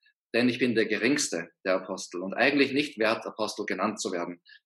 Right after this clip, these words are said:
weil ich die Gemeinde Gottes verfolgt habe.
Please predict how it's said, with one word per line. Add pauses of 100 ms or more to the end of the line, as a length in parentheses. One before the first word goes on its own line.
(140)
weil
ich
die
Gemeinde
Gottes
verfolgt
habe.